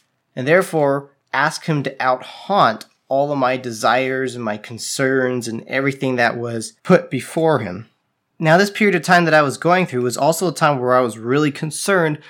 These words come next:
about what I was going to do about certain things. Like financial things, for instance. Just things that were kind of big deals to me, but ultimately they were just wearing me out.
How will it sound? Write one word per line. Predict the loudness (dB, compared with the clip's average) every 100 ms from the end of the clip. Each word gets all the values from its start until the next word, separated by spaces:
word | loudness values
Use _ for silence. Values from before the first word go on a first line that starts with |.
| _
about | -2 2 4
what | 2 -2 -4
I | -2 0
was | 0 -2 -2
going | -2 0
to | -4
do | -4 0 0 -2 -6 _ _
about | -2 2 2 0
certain | -2 -2 -2 -8
things. | -4 -4 -6 -16 -20 -20 _ _ _ _ _
Like | 2 2
financial | 2 2 2 2 -2
things, | -2 -2 -4
for | -4 -2
instance. | -2 -8 -12 -12 -14 -14 _ _ _ _ _ 2
Just | 4 4 -4
things | 2 2 4 2
that | 0
were | 0
kind | -2 0 2
of | 2 0
big | -2 -2 -8
deals | -2 0 0 -2
to | -8 -10
me, | -10 -14 -20 _ _ _ _
but | 4 4
ultimately | 2 2 0 -2 -2 -2 -2
they | 0 0
were | -2
just | -2 -4 0
wearing | 4 4 4
me | 0 0
out. | 0 -4 -16